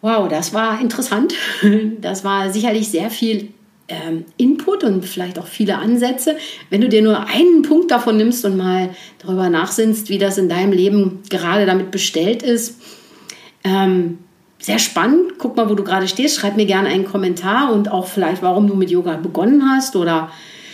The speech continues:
äh, ob einer der sieben Gründe dich neugierig gemacht hat, überhaupt mit Yoga zu beginnen, könnte ja auch sein.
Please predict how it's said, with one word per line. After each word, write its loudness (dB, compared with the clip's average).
äh, 4
ob 0
einer 4
der 6
sieben 4
Gründe 4
dich -2
neugierig 2
gemacht 0
hat, -2
überhaupt 2
mit 0
Yoga 0
zu -10
beginnen, 2
könnte -2
ja -6
auch -2
sein. -2